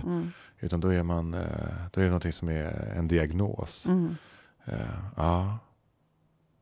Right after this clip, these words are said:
Speaker 2: Jag, jag kan känna som man att, att jag vill tagga ner på min aggression och på
Speaker 1: Mm.
Speaker 2: min ilska.
Speaker 1: Mm.
Speaker 2: Eh, jag vill välja när jag blir arg.
Speaker 1: Mm.
Speaker 2: Eh,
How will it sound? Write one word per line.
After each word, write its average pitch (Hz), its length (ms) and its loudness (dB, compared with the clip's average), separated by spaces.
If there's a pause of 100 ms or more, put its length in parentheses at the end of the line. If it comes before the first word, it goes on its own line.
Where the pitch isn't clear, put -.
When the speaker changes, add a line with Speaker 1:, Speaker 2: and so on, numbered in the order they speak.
(600)
Speaker 2:
Jag, 117 180 8
jag 117 160 8
kan 127 360 6
känna 95 260 6
som 92 240 6
man 95 420 6
att, - 580 -2
att 78 180 -2
jag 87 100 8
vill 80 160 4
tagga 87 320 2
ner 98 400 4
på 82 180 0
min 78 480 2 (140)
aggression 80 680 2
och 80 120 -6
på 78 260 6
Speaker 1:
Mm. 196 120 -2 (280)
Speaker 2:
min 85 240 4
ilska. 76 760 0 (200)
Speaker 1:
Mm. 208 400 -2
Speaker 2:
Eh, 82 300 0
jag 95 220 4
vill 90 160 4
välja 87 680 2
när 82 140 2
jag 76 100 0
blir 78 200 2
arg. 80 500 0 (120)
Speaker 1:
Mm. 196 320 0 (180)
Speaker 2:
Eh, 78 1300 -2